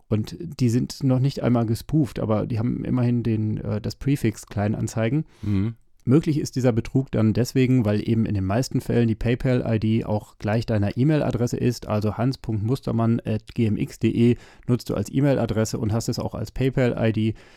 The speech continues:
Speaker 1: Das heißt, wenn du die I D rausgibst, gibst du deine E-Mail-Adresse raus und dahin schicken sie einfach diese ganzen Fake-Nachrichten.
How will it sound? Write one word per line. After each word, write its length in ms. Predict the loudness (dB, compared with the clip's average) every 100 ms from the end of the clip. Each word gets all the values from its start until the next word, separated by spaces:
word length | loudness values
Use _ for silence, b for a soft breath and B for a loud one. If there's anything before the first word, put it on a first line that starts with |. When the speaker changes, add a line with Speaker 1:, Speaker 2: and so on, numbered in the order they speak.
| B B
Speaker 1:
Das 100 | 0
heißt, 300 | 0 2 0
wenn 160 | 2
du 360 | 4 2 0 -6
die 240 | -6 0 2
I 160 | 2
D 140 | 2 2
rausgibst, 480 | 2 0 0 -4 -4
gibst 180 | -4
du 60 | -4
deine 180 | -2 -2
E-Mail-Adresse 720 | 0 0 0 0 -2 -2 -2
raus 240 | -2 -2
und 160 | -2 -2
dahin 280 | -2 -2 -2
schicken 280 | -2 0
sie 160 | 0 0
einfach 240 | 0 -2
diese 160 | -2 -2
ganzen 260 | -2 -2 -4
Fake-Nachrichten. 800 | -4 -6 -4 -6 -8 -14 -14